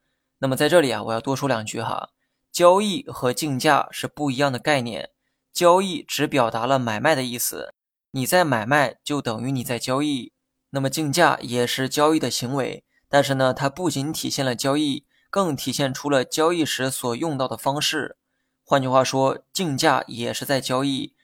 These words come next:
但只说交易就无法体现出交易时用到的方式。咱们呢，举个例子哈，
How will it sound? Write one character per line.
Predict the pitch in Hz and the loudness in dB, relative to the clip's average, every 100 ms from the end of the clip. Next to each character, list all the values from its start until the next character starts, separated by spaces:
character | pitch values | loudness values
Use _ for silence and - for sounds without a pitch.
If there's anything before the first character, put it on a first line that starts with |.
| _ _ | _ _
但 | 160 156 127 | 2 2 2
只 | - 120 | -4 -4
说 | 117 156 175 | -2 0 0
交 | 170 175 | 2 2
易 | 180 165 - | 2 -2 -6
就 | - 135 | -6 -4
无 | 127 143 | -2 -2
法 | 131 127 | 0 0
体 | - | -2
现 | 120 127 | -6 -6
出 | 123 131 131 | -6 -6 -6
交 | 143 - 151 | -6 -2 0
易 | 156 | 0
时 | 127 - 123 | -2 -4 -4
用 | 139 | -4
到 | 123 | -4
的 | 123 | -4
方 | 110 127 | -6 -6
式。 | 131 - 123 - _ _ _ _ _ | -2 -2 -4 -10 _ _ _ _ _
咱 | - 123 | -2 -2
们 | 147 | 2
呢， | 147 131 | 0 0
举 | 117 | -4
个 | 120 | -6
例 | 131 | -6
子 | 117 | -6
哈， | 131 - 104 | -8 -10 -12